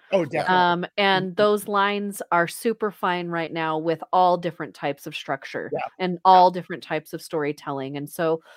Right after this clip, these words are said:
Speaker 2: people that are writing and making movies right now, like, kudos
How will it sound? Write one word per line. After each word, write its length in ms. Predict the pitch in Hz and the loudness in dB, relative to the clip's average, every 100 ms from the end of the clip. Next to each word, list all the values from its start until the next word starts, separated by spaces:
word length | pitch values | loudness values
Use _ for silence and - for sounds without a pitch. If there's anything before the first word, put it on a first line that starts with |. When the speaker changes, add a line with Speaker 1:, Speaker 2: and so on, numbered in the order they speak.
| _ | _
Speaker 2:
people 320 | - 240 254 240 | -4 2 4 4
that 100 | 220 | 2
are 140 | 196 | 2
writing 400 | 180 175 185 190 | 2 2 0 -4
and 100 | 175 | -4
making 300 | 165 165 175 | -4 -6 -6
movies 320 | 156 165 175 | -4 -4 -4
right 160 | 185 180 | -4 -4
now, 200 | 190 190 | -6 -4
like, 280 | 185 151 - | -2 -4 -6
kudos 640 | 233 233 226 214 214 - | -2 0 2 0 -4 -12